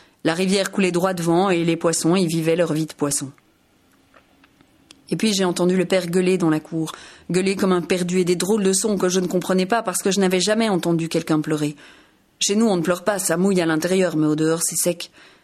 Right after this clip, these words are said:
Alors je ne pouvais pas savoir avant de la voir arriver, toute ruisselante de pluie sur le visage et un gros sac sur le dos.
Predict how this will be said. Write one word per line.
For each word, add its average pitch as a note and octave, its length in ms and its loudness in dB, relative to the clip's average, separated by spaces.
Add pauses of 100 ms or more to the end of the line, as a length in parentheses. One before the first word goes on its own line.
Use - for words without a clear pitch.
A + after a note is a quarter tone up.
(220)
Alors E3+ 220 0
je F#3+ 80 0
ne F#3 80 0
pouvais F#3 220 0
pas F3 120 0
savoir F3+ 500 -2
avant E3 200 0
de D#3+ 40 2
la D#3+ 60 2
voir D#3+ 240 -2
arriver, E3 440 0 (340)
toute G#3 180 0
ruisselante F#3+ 500 0
de E3+ 100 -2
pluie F#3 220 -2
sur F#3 160 -4
le E3+ 100 2
visage F3 460 0
et E3 40 4
un D#3+ 100 4
gros D#3+ 220 0
sac E3 260 -2
sur E3+ 160 -2
le D#3+ 80 0
dos. D#3+ 220 -2